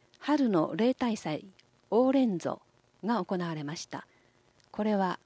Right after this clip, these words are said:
五穀豊穣を神に祈る春祭りで、午前に神事が行われました。そして午後には芸能奉納が演じられ、最後に恒例のお餅まき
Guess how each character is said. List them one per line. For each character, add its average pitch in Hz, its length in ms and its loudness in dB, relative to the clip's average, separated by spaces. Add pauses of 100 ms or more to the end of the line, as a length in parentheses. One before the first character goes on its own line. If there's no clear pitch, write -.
五 269 140 4
穀 285 240 2
豊 202 320 2
穣 180 160 -2
を 165 360 0
神 269 280 2
に 160 220 0
祈 175 220 2
る 147 220 -4
春 214 280 -2
祭 165 340 -4
り 147 40 -4
で、 139 180 -8 (1040)
午 277 120 4
前 254 200 4
に 165 360 4
神 294 200 10
事 220 120 0
が 165 160 0
行 190 120 -4
わ 180 180 0
れ 170 100 -2
ま 156 140 -2
し - 80 -8
た。 - 260 -12 (640)
そ - 180 -8
し - 140 -6
て 180 300 -4 (140)
午 277 140 8
後 262 120 6
に 175 160 2
は 151 220 -2 (600)
芸 277 340 6
能 285 200 6
奉 262 240 0
納 156 180 2
が 151 200 -2
演 208 200 0
じ 180 140 0
ら 160 140 -2
れ、 147 200 -6 (320)
最 269 340 2
後 165 120 4
に 147 160 2
恒 240 280 2
例 214 220 0
の 185 260 -2 (360)
お 202 80 2
餅 269 280 6
ま 240 140 4
き - 320 -8